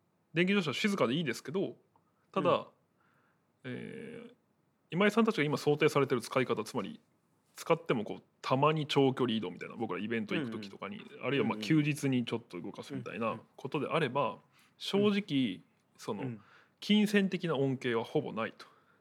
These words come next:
Speaker 2: うんうんうんうん。
Speaker 1: あの、あ、要は、ハイブリッドの方が高くなるんですよ、車としてはね。
Speaker 2: うんうんうんうん。
Speaker 1: うん。だから、あの、そこは、あの、それで、「そうなんですよね」って言われて、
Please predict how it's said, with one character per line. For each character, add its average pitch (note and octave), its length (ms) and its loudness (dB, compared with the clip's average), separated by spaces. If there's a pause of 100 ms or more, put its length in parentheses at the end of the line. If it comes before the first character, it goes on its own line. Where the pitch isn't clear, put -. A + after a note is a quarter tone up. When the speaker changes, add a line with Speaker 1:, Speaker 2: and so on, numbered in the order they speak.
(340)
Speaker 2:
う F3 60 -6
ん - 20 -6
う - 20 -6
ん B2+ 120 -10
う A2+ 40 -8
ん G2+ 120 -10 (1000)
う - 60 -8
ん。 - 20 -2
Speaker 1:
あ A2+ 40 -4
の、 A2 300 -8
あ、 C3+ 120 0
要 C3+ 100 2
は、 G#2+ 120 0 (720)
ハ - 140 4
イ G3 40 8
ブ F#3+ 60 6
リ F#3+ 60 4
ッ - 20 -2
ド C#3 60 -4
の A2+ 100 -6
方 - 140 -2
が E3 80 4
高 D#3+ 40 -2
く F3 80 0
な D3 60 2
る G#2+ 60 0
ん - 40 -6
で - 20 -12
す - 40 -18
よ、 - 140 -16
車 - 240 -8
と - 80 -18
し - 80 -10
て - 80 -16
は - 80 -16
ね。 E3+ 220 -16
Speaker 2:
う E3 80 -6
ん - 20 -6
う B2 40 -8
ん - 20 -10
う A2 40 -10
ん - 20 -6
う A2+ 40 -6
ん。 A2+ 40 -4 (420)
Speaker 1:
う B2 220 -4
ん。 G#2 80 -14 (600)
だ C#3+ 100 -4
か - 100 -2
ら、 - 120 -6 (1040)
あ C3 120 -2
の、 A#2 140 -10
そ C#3 160 -8
こ D3+ 80 4
は、 D3+ 240 6 (1120)
あ - 40 -10
の、 - 280 -12
そ - 180 -8
れ A#2 60 -4
で、 - 240 -6 (400)
「そ - 160 -2
う - 20 0
な - 60 -2
ん - 20 -6
で - 80 -16
す - 40 -14
よ - 60 -12
ね」 B2+ 160 0
っ - 40 -2
て - 80 -12
言 - 80 -6
わ - 40 -4
れ - 60 -6
て、 - 240 -10